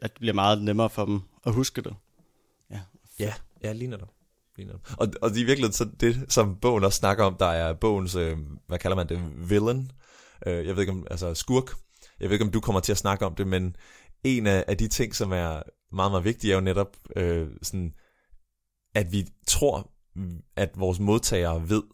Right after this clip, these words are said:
Speaker 2: noget. Men det er kun os, der ved det. Nå, men det er spændende. Det kan være, at vi, en af vores tips bliver om det. Så kommer vi nok ind på det lige om lidt. Og hvis ikke, så kan du måske som lytter være lidt nysgerrig på, hvad er det for en skurk, de snakker om?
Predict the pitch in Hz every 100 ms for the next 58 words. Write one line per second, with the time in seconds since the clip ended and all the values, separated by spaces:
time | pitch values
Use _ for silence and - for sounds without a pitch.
0 | - 95 82 90 101 _ _ _ _ _
1 | _ _ _ _ _ _ _ - 101 98
2 | 95 95 107 110 101 104 95 80 65 87
3 | - 101 139 131 104 90 127 139 131 123
4 | - 117 104 92 - 107 - 107 90 90
5 | 87 117 113 - 107 95 98 98 - 104
6 | 98 - - - 104 113 107 92 - 104
7 | 101 127 135 160 - - - - 113 113
8 | _ _ - 104 101 92 - - - 92
9 | - 101 113 156 131 - 101 107 107 110
10 | - 87 - 95 - _ 87 120 135 -
11 | 127 - - - 127 - - 95 87 90